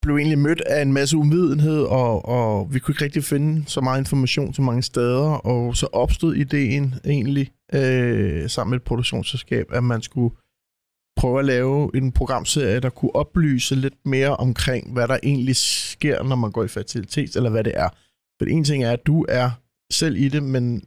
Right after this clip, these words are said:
det kan også være, at du skal i det, men der er jo rigtig mange, der er pårørende til nogen, der er i det. Og det kan jeg så sige, at det værste, man næsten kan få, det er folk, der kommer hen og lægger hånden på din ryg og siger, "Ej, hvor er det synd for jer." Altså, sådan nogle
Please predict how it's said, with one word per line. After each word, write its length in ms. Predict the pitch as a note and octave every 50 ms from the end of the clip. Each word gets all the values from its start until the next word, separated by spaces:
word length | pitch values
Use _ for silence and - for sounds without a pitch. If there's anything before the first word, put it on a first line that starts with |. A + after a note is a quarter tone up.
| _ _ -
det 80 | B2
kan 80 | - A#2+
også 120 | C3 - -
være, 60 | B2+
at 60 | A2+
du 40 | -
skal 320 | A2 - - E3 F3 B2+ G#2+
i 80 | C#3+
det, 140 | C#3 D3 C#3
men 140 | C3+ B2+ A2+
der 60 | A2+
er 40 | G#2
jo 120 | G#2 F#2+
rigtig 160 | A#2 B2 C3
mange, 180 | B2+ A#2 A2+ A#2+
der 60 | B2+
er 60 | C3 -
pårørende 460 | - - B2+ B2 C3+ C#3 G#2 D#2+ A2+
til 160 | C3+ - - B2+
nogen, 200 | A2+ A2 A2+ A2+
der 80 | C3 -
er 180 | - C3 E3+ F#3
i 160 | D3 G#2+ A2+
det. 120 | - - - - C#2+
Og 80 | F2+
det 80 | A#2+ B2
kan 80 | C#3
jeg 80 | C3 A2
så 100 | - A2
sige, 300 | - - A#2+ A#2+ A#2+ A2+ - _ _ _ _ _ _ _ _ _ _ _ _ _ _ -
at 100 | - B2
det 80 | A#2+
værste, 300 | A#2 A2 A#2 - - C#3+
man 180 | C3 B2+ B2 B2+
næsten 320 | B2 A#2+ - - C#3 C3
kan 120 | - C#3 A#2+
få, 180 | - B2 A#2
det 80 | - B2+
er 40 | B2
folk, 240 | - - G#2+ -
der 60 | - -
kommer 240 | - C3+ B2 A#2+
hen 120 | B2+ B2 B2
og 60 | B2
lægger 200 | B2 A#2+ A#2+ A#2+
hånden 240 | A#2 B2 A2 - C3+
på 100 | C3 -
din 140 | B2 B2+ B2
ryg 220 | A2 A2 A2 A2+
og 60 | A#2+ A#2+
siger, 160 | - B2+ A2
"Ej, 100 | G2+ G#2
hvor 80 | F2+
er 40 | D2+
det 100 | - A#2
synd 160 | - - G2 -
for 140 | - - C2
jer." 100 | G#1 - - - _ _ -
Altså, 260 | - C#3 C#3 D3 C#3
sådan 160 | - F3 E3+ D3+
nogle 100 | C#3